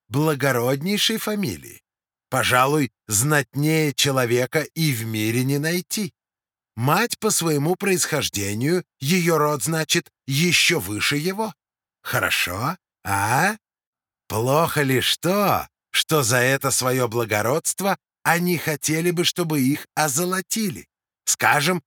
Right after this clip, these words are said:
они дают столько, то другая сторона должна дать вдвое больше. Ша, отвечаю рэп Ошеру, у меня, кажется,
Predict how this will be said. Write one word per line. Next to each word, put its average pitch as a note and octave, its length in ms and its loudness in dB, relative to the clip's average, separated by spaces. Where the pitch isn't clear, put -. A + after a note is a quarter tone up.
они D3 420 2
дают D3 380 2
столько, - 600 -4
то C#3 160 2
другая B2 540 0
сторона A3 600 -2
должна C#3+ 500 2
дать A2 300 0
вдвое F#3+ 480 -2
больше. A3 480 -2
Ша, B2 540 0
отвечаю C#3+ 760 2
рэп C3+ 360 2
Ошеру, D#2+ 560 -4
у D#3 100 2
меня, D3+ 360 2
кажется, F3+ 580 -2